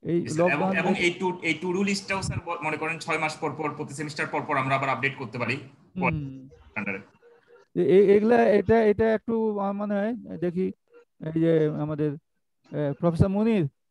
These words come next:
Speaker 1: এ-, এই জিনিসটা idea নিয়ে আমরা মনে হয় ওনাদের সঙ্গে বসে এটা করা যায় কিনা করতে হবে। যে আমাদের ওবি সিস্টেমটা করার জন্য কি কি পদক্ষেপ নেওয়া উচিত, এই কি কি জিনিস রাখা দরকার,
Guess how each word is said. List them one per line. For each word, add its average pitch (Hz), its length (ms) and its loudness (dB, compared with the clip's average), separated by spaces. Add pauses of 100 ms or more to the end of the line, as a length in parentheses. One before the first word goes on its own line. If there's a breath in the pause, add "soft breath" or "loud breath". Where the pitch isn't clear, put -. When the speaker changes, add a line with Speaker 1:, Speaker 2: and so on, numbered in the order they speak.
(220)
Speaker 1:
এ-, 175 180 -2
এই 175 80 0
জিনিসটা 196 360 4
idea 196 280 4
নিয়ে 220 300 2
আমরা 185 260 0
মনে 196 220 -2
হয় 196 160 2
ওনাদের 185 340 -4
সঙ্গে 190 280 -2
বসে 185 400 2 (300)
এটা 185 120 -4
করা 185 220 2
যায় 190 180 2
কিনা 190 140 -4
করতে 180 280 -4
হবে। 123 240 -4 (440)
যে 165 80 -4
আমাদের 170 360 0 (480)
ওবি 165 220 0
সিস্টেমটা 175 520 -2
করার 175 240 -2
জন্য 175 360 -4
কি 170 100 -6
কি 170 120 -4
পদক্ষেপ 160 420 -2
নেওয়া 160 260 2
উচিত, 160 240 0
এই 165 160 -4
কি 175 160 -6
কি 160 120 -2
জিনিস 165 180 -2
রাখা 160 240 2
দরকার, 151 360 2